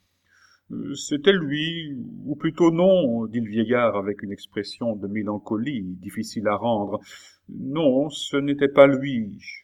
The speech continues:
L'auteur du contrat social et de l'Émile est l'homme désenchanté du monde, de la vie, de la gloire, presque de Dieu.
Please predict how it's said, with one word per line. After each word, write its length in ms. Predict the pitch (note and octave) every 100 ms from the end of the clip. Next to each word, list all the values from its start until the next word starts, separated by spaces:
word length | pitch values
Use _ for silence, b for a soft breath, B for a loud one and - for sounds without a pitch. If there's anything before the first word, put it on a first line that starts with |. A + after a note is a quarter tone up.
| -
L'auteur 560 | G#2+ G#2+ B2 B2+ - C3+
du 100 | A#2+
contrat 340 | A#2 A#2 B2
social 580 | A#2 - A2+ - D3 C3+
et 100 | A2+
de 140 | G2+ A2
l'Émile 580 | A2+ A2+ A2+ C#3 D3+ C#3+ B B -
est 80 |
l'homme 460 | A#2+ C3 B2+ A2+ A2
désenchanté 880 | F#2+ F2+ B2 A2+ A#2+ - B2+ A2+ B2
du 140 | B2
monde, 500 | C#3 F3 C#3 G#2 F#2
de 100 | F#2+
la 160 | A2+ A#2
vie, 260 | A2+ D3
de 80 | A#2
la 180 | A2 A2+
gloire, 540 | A2 A#2+ D#3 C#3+ G#2+ - G2
presque 360 | - G#2+ - A2
de 180 | G2+ A2
Dieu. 520 | G#2 B2+ D#3 D3 -